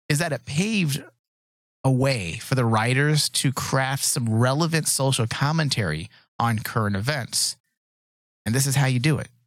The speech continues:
The current so-called Second Civil War, as they mentioned, as some are also calling in, in our real world, the current culture war that is tearing apart the U S currently,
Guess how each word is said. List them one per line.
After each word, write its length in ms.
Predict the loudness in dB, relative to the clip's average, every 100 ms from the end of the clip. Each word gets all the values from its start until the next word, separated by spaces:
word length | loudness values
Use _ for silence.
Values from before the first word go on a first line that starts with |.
| _ _ _ _ _
The 60 | -6
current 440 | -2 -2 0 0
so-called 720 | -2 0 -2 -2 -2 0 -2 -2
Second 540 | -2 0 -2 -2 -2 -2
Civil 380 | 0 2 2
War, 460 | 2 2 2 0 -4 -10 _ _
as 100 | -2 0
they 120 | 2
mentioned, 600 | 2 2 0 -2 -6 -8 _ _ _ _ _ _ _ _ _ _ _ _
as 160 | -4 -2
some 240 | 0 0
are 120 | 2 2
also 300 | 2 0 -2
calling 600 | 0 0 0 0 -2 -4 _ _ _ -2
in, 160 | -2 -4 _
in 120 | -2
our 160 | 0 2
real 280 | 2 2 0
world, 400 | -2 -2 -2 -4 -4
the 100 | -4
current 480 | -2 -2 0 -2 -4 _ _ _ -6
culture 340 | -4 -2 0
war 380 | 0 0 0 -2 -4 _ _ _ _ _ -4
that 80 | -2
is 100 | 0
tearing 260 | 0 0
apart 340 | -2 -4 -4 -2
the 80 | 0
U 260 | 2 2
S 240 | 2 -2 -4
currently, 600 | -2 -4 -4 -6 -8